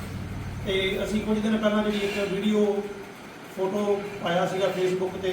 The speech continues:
ਤੇ ਵੀਲਚੇਅਰ ਦੀ ਮਦਦ ਮੰਗੀ ਸੀਗੀ ਤੇ ਬੜੀ ਖੁਸ਼ੀ ਹੋਈ ਸਾਨੂੰ।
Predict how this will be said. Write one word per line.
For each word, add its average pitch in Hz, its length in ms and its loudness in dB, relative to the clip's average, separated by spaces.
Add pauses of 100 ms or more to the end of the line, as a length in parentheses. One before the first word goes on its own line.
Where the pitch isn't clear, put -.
ਤੇ 185 320 4 (680)
ਵੀਲਚੇਅਰ 208 440 0
ਦੀ 214 140 2
ਮਦਦ 202 280 0
ਮੰਗੀ 170 320 0
ਸੀਗੀ 175 420 0 (600)
ਤੇ 202 80 -2
ਬੜੀ 202 220 2
ਖੁਸ਼ੀ 220 320 4
ਹੋਈ 208 120 6
ਸਾਨੂੰ। 190 280 0